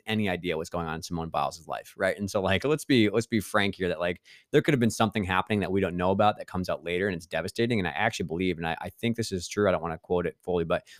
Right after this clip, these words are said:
I believe her aunt passed away shortly before, um, the Olympics or before trial. So it's like,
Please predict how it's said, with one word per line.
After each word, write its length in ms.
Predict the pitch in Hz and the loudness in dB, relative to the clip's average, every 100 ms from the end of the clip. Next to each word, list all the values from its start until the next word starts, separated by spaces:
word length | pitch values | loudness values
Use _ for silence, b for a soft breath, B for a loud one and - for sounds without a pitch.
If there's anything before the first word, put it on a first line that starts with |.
| B - | B -2
I 60 | |
believe 340 | 95 101 143 113 | 2 4 4 4
her 140 | 101 | 0
aunt 240 | 90 110 - | 2 0 2
passed 320 | 85 78 - | 0 0 -2
away 320 | 82 80 80 - | -4 -2 -4 -6
shortly 340 | - 110 95 | 2 2 2
before, 600 | 85 87 - 98 92 87 - | -4 -4 0 4 4 2 -4
um, 280 | 85 80 82 | -6 -6 -6
the 140 | 85 | -4
Olympics 440 | 92 98 71 - - | -2 -2 -4 -6 -6
or 100 | 90 | -6
before 300 | 85 - 87 | -6 -4 -4
trial. 360 | - 95 69 | 2 4 4
So 140 | 73 90 | 0 -4
it's 140 | 87 | 0
like, 200 | 90 90 | 0 -2